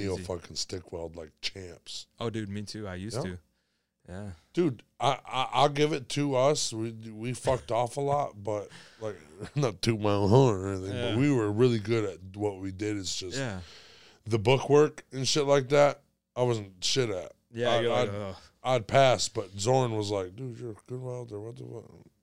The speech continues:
Speaker 1: I don't give a fuck, Zorn." <laughs>
Speaker 2: <laughs> Yeah.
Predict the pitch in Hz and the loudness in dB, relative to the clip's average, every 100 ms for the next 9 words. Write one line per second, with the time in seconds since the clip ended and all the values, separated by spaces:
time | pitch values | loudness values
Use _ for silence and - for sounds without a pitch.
0 | _ 139 160 143 117 - 143 127 120 127 | _ -18 -14 -12 -6 -4 -2 -4 -4 -4
1 | 147 160 143 - - 180 - 906 - 190 | -6 -4 -6 -6 -4 0 2 2 0 -4
2 | - - 117 - | -4 -10 -8 -6